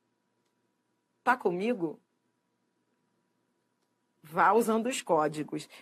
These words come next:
Você já anotou os códigos? A um, A dois, A um é anafórica, A dois é catafórica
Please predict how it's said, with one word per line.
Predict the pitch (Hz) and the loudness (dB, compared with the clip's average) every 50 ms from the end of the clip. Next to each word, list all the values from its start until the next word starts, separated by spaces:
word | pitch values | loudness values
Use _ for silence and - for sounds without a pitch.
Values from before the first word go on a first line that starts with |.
| - | -12
Você | - - 247 | -2 0 2
já | 254 277 262 | 2 4 4
anotou | 247 190 170 - 185 160 | 2 2 2 0 -2 -2
os | 156 - | -2 -4
códigos? | - - 190 180 165 151 147 147 143 151 147 - - - - _ _ _ _ _ _ _ _ _ _ - | 0 2 4 4 4 2 0 -4 -8 -10 -10 -10 -12 -18 -20 _ _ _ _ _ _ _ _ _ _ 4
A | 196 180 180 175 | 6 6 6 6
um, | 175 190 214 233 294 381 392 - _ _ _ _ - | 6 4 4 4 4 4 2 -4 _ _ _ _ 2
A | 196 196 196 | 2 2 4
dois, | 185 170 185 190 202 214 302 320 330 - - - | 4 4 6 8 8 8 6 4 2 0 -2 2
A | 202 202 196 | 4 4 6
um | 196 208 226 | 4 4 2
é | 233 220 | 2 4
anafórica, | 208 196 185 175 175 - - 170 170 180 190 196 220 202 | 4 4 2 0 0 0 2 4 4 4 4 4 2 2
A | |
dois | 180 175 196 208 208 | 2 4 2 4 4
é | 220 | 4
catafórica | 226 214 202 - 220 220 - 208 170 165 156 156 165 160 - 160 | 2 2 2 2 0 2 2 2 4 4 4 2 -2 -4 -4 -6